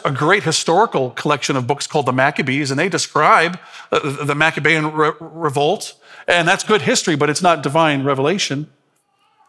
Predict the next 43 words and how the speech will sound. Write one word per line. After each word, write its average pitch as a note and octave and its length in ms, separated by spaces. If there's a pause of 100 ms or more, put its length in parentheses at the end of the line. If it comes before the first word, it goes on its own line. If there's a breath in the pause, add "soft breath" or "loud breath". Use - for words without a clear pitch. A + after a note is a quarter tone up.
Four - 340
hundred F#3 320
years D#3 260
of C3+ 120
silence. D#3 500 (280 loud breath)
I F#3 40
was E3+ 320 (280 loud breath)
looking G3+ 280
at, E3+ 160
at, E3+ 200
you F3 80
know, D#3+ 120
Wikipedia, E3+ 640
which D#3+ 280
I D3+ 100
know D3+ 120
we D3+ 120
shouldn't D#3 300
use C#3+ 220
for - 120
papers, C#3+ 460
and, C#3 180 (360 loud breath)
uh, C#3+ 140
I'm D3+ 140
admitting D#3+ 400
my, D#3+ 180
my E3 120
source D#3+ 420
here, D#3+ 320 (340 loud breath)
but E3 100
I D#3+ 60
did F#3+ 160
a F3 60
quick G#3+ 300
little F3+ 160
search - 320
back E3 300
to, C#3+ 200 (200)
to E3 180
four F#3+ 320
hundred F3+ 260
years E3 220
prior D#3 580